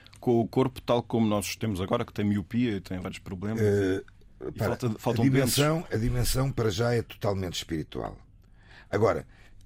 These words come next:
Speaker 2: que nós possamos acreditar que haverá algum, alguma parte corporal a, a acontecer, todos, todos esperamos por isso. Tanto mais que, eh, diariamente fazemos essa um, uma, uma, uma bênção a Deus,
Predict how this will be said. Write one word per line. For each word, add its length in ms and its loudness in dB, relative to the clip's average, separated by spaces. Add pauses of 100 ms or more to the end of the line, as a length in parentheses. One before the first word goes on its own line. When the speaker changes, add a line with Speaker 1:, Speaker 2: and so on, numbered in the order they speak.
(100)
Speaker 2:
que 80 -2
nós 280 2
possamos 460 0
acreditar 600 0
que 120 0
haverá 280 2
algum, 420 0 (760)
alguma 540 0 (120)
parte 280 2
corporal 760 2 (320)
a, 200 2 (160)
a 20 6
acontecer, 480 0 (140)
todos, 420 0
todos 220 0
esperamos 380 0
por 160 2
isso. 200 0 (260)
Tanto 200 -2
mais 160 2
que, 220 -4 (520)
eh, 460 4
diariamente 760 4
fazemos 420 2
essa 200 2
um, 140 2
uma, 300 2
uma, 360 2
uma 200 2
bênção 440 2
a 40 2
Deus, 360 2